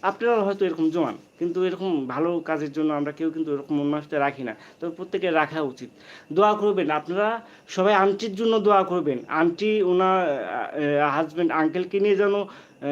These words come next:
ওনার মেয়েকে নিয়ে যেন সুখে থাকে, আমেরিকাতে ভালোভাবে থাকে, ওনার সরকারি জব করতেছে। উনি কিন্তু অনেক অসুস্থ, তারপরেও কিন্তু উ-, আহ, সবার জন্য করে।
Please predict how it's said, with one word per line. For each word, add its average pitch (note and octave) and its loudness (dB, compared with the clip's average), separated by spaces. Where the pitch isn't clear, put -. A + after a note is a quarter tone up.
ওনার F3 4
মেয়েকে G#3 4
নিয়ে G#3+ 6
যেন G#3 2
সুখে G3 -6
থাকে, G3+ 0
আমেরিকাতে F3 2
ভালোভাবে F3+ 0
থাকে, F3 -4
ওনার E3 4
সরকারি G3 0
জব G3+ 2
করতেছে। F#3+ -4
উনি G#3+ 4
কিন্তু A#3+ -4
অনেক B3+ 2
অসুস্থ, F#3 -2
তারপরেও A3 2
কিন্তু A3+ -4
উ-, D#3+ 2
আহ, E3 2
সবার F3+ 2
জন্য F3+ 2
করে। C3 -4